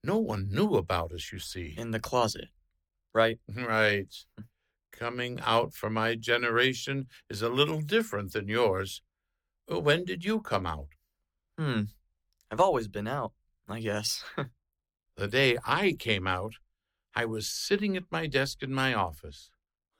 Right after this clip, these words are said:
Speaker 1: It was a Tuesday. I looked at all the photos around the room.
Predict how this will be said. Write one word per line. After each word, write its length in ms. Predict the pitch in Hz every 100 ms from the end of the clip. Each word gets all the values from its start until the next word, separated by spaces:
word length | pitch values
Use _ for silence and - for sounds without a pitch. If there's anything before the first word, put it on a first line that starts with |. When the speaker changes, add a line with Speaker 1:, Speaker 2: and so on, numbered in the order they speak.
| -
Speaker 1:
It 300 | 247 220 202
was 200 | 214 208
a 60 | 214
Tuesday. 760 | - 247 226 107 95 87 76 _ _ _ _ _ _ _ -
I 140 | 107
looked 320 | 123 160 -
at 80 | -
all 180 | 135 139
the 80 | 135
photos 480 | - 131 131 135
around 360 | 123 120 123 127
the 100 | 123
room. 420 | 110 101 87 73